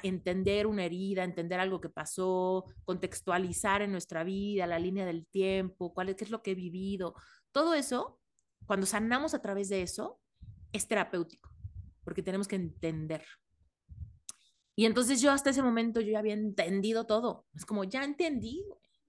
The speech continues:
Ya sé, ya recordé, ya entendí, ya perdoné, ya lo platiqué, ya lo replatiqué, ya. Pero entonces llega a mi vida una cosa fascinante que se llama breathwork.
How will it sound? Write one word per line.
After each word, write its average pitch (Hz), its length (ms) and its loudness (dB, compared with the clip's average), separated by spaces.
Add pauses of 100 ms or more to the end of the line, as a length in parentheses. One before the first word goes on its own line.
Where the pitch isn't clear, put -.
(200)
Ya 254 160 2
sé, 220 540 0
ya 202 140 2
recordé, 185 1000 -2 (300)
ya 190 160 0
entendí, 190 640 -2
ya 175 220 -2
perdoné, 170 800 -4
ya 180 100 2
lo 185 180 0
platiqué, 180 680 -2
ya 180 100 0
lo 175 160 -2
replatiqué, 170 1040 -6 (320)
ya. 277 640 -4 (1600)
Pero 185 140 -6
entonces 196 420 -2
llega 190 180 0
a 190 40 0
mi 170 120 -2
vida 165 180 0
una 156 180 -6
cosa 156 280 -10
fascinante 196 580 -6
que - 80 -20
se 143 120 -10
llama 147 220 -8
breathwork. - 720 -12